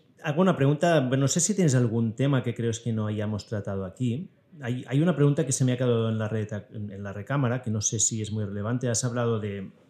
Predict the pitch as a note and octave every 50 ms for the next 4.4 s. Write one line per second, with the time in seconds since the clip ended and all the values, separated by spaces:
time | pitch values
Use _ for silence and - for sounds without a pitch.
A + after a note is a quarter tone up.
0 | _ - D3 C3 A#2 G#2+ G#2 G2+ G2 G2 G2 F#2+ F#2 F#2+ G#2+ A#2 A#2 G#2+ G2+ F#2+
1 | A2+ C3+ D#3 D3+ - C3 C3+ C3 - - A#2 G#2+ G#2 F#2 - G2+ F#2+ - G2+ F#2+
2 | F#2 - - A2 A2 G#2 G#2 G#2 G#2 G#2 G2 F#2 - _ - - - - - _
3 | _ _ _ _ _ - G#2 G2 F#2 F2+ F2+ - - B2 A#2 A2+ A2 A2+ G#2+ -
4 | A2+ A2 G#2+ A2 A#2+ C#3 D3